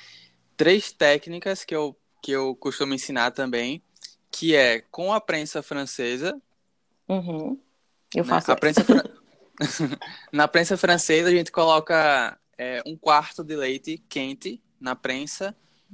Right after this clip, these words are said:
Speaker 1: e,
Speaker 2: Uhum.
Speaker 1: e bate, né? Com a ajuda do êmbolo, subindo e descendo, a gente consegue criar uma consistência legal no leite.
Speaker 2: Uhum.
Speaker 1: Outra, outra dica é com o, sabe aqueles mixers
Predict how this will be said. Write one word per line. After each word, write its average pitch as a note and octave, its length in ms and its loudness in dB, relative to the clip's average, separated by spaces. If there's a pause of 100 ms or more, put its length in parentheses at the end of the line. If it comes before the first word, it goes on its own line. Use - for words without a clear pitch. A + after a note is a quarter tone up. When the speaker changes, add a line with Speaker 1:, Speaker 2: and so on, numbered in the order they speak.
(120)
Speaker 1:
e, C#3+ 220 -4
Speaker 2:
Uhum. F3+ 400 -2 (540)
Speaker 1:
e D#3+ 120 -4
bate, D3 440 2
né? B2+ 180 -6
Com D3 180 -6
a C3+ 40 -4
ajuda C#3 260 -6
do C3+ 220 -6
êmbolo, C3+ 360 -8
subindo C#3 360 -4
e C#3 60 -4
descendo, C#3 580 2
a D#3+ 80 6
gente D3+ 220 -2
consegue C#3+ 840 -4
criar C3+ 260 -2
uma C3 100 -2
consistência C3+ 640 -8
legal B2+ 400 0
no C3+ 120 -12
leite. A2+ 420 -4 (580)
Speaker 2:
Uhum. F3+ 460 -6 (600)
Speaker 1:
Outra, E3+ 680 4
outra E3 300 -2
dica C#3+ 640 -6
é A#2+ 200 -6
com - 240 -12 (840)
o, - 80 -18 (140)
sabe G#3 300 2
aqueles G3+ 400 2
mixers D3 760 -2